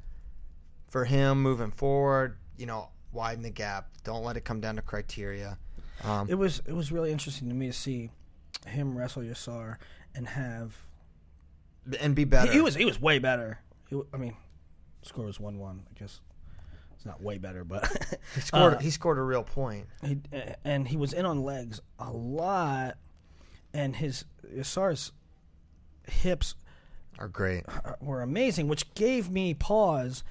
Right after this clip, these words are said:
Speaker 2: when he had to wrestle Salas in the repechage, 'cause I'm like, "It's the same dude almost."
Speaker 1: I know, freaky.
Speaker 2: It's
Speaker 1: Freaky
Speaker 2: the
Speaker 1: to
Speaker 2: same dude, and, and he overcame that. Jaden, look.
Speaker 1: Unbelievable.
Speaker 2: We're, we're all, we're all in on Jaden Cox. We,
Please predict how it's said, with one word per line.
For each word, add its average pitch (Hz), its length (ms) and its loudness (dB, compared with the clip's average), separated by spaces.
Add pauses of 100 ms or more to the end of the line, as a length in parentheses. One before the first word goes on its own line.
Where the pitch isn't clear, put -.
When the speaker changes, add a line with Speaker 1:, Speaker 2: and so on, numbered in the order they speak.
(220)
Speaker 2:
when 147 140 2
he 156 60 4
had 185 160 2
to 175 60 2
wrestle 151 300 0
Salas 240 640 2
in 139 120 -2
the 170 80 0
repechage, 185 360 0
'cause 143 120 0
I'm 156 100 4
like, 151 220 2 (220)
"It's - 100 -12
the 233 60 -4
same 247 380 6
dude 339 300 8
almost." 147 540 4
Speaker 1:
I 104 60 -12
know, 92 260 -8
freaky. 107 560 -4 (200)
Speaker 2:
It's - 100 -20
Speaker 1:
Freaky 247 140 4
Speaker 2:
the 254 80 2
Speaker 1:
to - 40 6
Speaker 2:
same 262 380 4
dude, 269 340 6
and, 147 380 -2
and 139 240 -2
he 143 120 2
overcame 156 420 0
that. 143 240 0 (240)
Jaden, 196 340 6
look. 202 220 6 (1800)
Speaker 1:
Unbelievable. 143 380 4
Speaker 2:
We're, 170 140 6
we're 151 40 2
all, 170 640 4
we're 180 200 4
all 170 280 6
in 180 120 2
on 175 160 0
Jaden 165 320 2
Cox. 120 280 -4
We, 131 280 -4